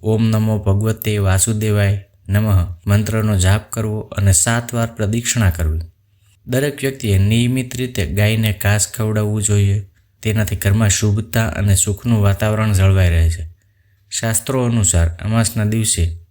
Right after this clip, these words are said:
પિતૃઓ તેમના ઘરે આવે છે, તેથી આ દિવસે દરેક વ્યક્તિએ તેમના નામ પર દાન કરવું જોઈએ. આ દિવસે સાંજે બાવળના ઝાડ પર પિતૃઓ માટે ભોજન રાખવાથી પણ પિતૃ પ્રસન્ન થાય છે.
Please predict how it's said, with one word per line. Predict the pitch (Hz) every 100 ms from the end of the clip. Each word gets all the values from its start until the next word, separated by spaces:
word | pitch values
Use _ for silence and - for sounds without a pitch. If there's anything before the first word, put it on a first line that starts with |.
| _
પિતૃઓ | 117 113 123 117
તેમના | 107 113 113 104
ઘરે | - 101 110
આવે | 87 82
છે, | 82 73 _ _ _ _ _ _ -
તેથી | 110 -
આ | - - 110
દિવસે | 127 131 - 95
દરેક | 95 110 123 120
વ્યક્તિએ | 117 113 - 107 104
તેમના | 110 107 107
નામ | 98 101 113
પર | 117 92
દાન | 80 101 104 113
કરવું | 110 104 98
જોઈએ. | 87 82 80 85 - _ _ _ -
આ | 95
દિવસે | 107 117 110 107
સાંજે | 90 - 107 110 113
બાવળના | 101 98 101 110 110 113
ઝાડ | 98 101 113
પર | - 90 82 - _ _ _ _
પિતૃઓ | 120 120 123 113
માટે | 113 104 110
ભોજન | 95 92 95 117
રાખવાથી | 113 113 120 117 113
પણ | - 90 85
પિતૃ | - 107 - 110
પ્રસન્ન | - 104 120 113
થાય | 107 87 85
છે. | 82 80